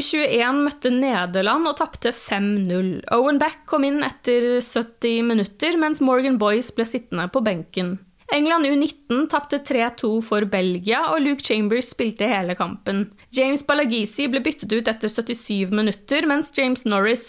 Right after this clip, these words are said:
og Harvey Davies satt på benken hele kampen. Målvakt Jakub Ojrzinski sto i mål for Polen U nitten da de spilte uavgjort mot Ukraina. Han slapp inn et mål mot slutten av hver omgang, og kampen endte altså to to.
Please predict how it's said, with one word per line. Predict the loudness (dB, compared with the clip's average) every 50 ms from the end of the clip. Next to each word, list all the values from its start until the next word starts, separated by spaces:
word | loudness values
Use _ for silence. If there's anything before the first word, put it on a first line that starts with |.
| -6
og | _ -2 -2 2 2
Harvey | 2 2 2 0 0
Davies | 0 0 0 2 0 0 -2 -4
satt | -4 -4 -4 -4 0 -2
på | 0 2
benken | 2 0 0 0 -2 0 0 0 0 0
hele | 0 -2 0 -2 -2 -4 -4 -2
kampen. | -4 -4 -4 -6 -4 _ -2 -2 -2 -4 -6 -14 _ _ _ _ _ _ _ 2
Målvakt | 2 2 4 4 2 2 0 -2 -6 -2
Jakub | 0 0 0 0 0 -2 -2 0 2 2
Ojrzinski | 2 2 0 0 0 0 0 -2 -2 -2 -2 -2 -2
sto | 0 0 0 2
i | 2 2
mål | 4 4 2 2 2
for | 2 0 0 0
Polen | -2 -2 0 0 0 0 0 -2 0 0
U | 0 2 2
nitten | 0 0 -2 -6 _ -2 0 2 2 2
da | 2
de | 0 0
spilte | -2 -2 -4 -4 -4 -2 -2 0 0
uavgjort | 0 0 0 0 -2 -2 -2 -4 -2
mot | -2 -2 -2 -2 -4
Ukraina. | -4 -4 -2 -2 -2 0 0 -2 -2 -2 -2 -2 -4 -2 -4
Han | -4 -4
slapp | -2 -2 -4 -2 -2
inn | -2 -2 -2 -2 -4
et | -2 -2 0
mål | 2 2 2 2 2
mot | 2 0 -2
slutten | -2 -4 -6 -4 -2 -2 0 0
av | 0 0
hver | 0 0 0 0 0 0
omgang, | 0 0 0 0 0 0 -2 -2
og | 0
kampen | 0 -2 0 -2 -2 -2 0
endte | 0 -2 -4 -2 -2 0
altså | 0 0 0 -4 -4 -4 -4 -4 -4 -6
to | -6 -4 -2 -2 -2 -4 -6 -10
to. | -8 -6 -4 -4 -4 -6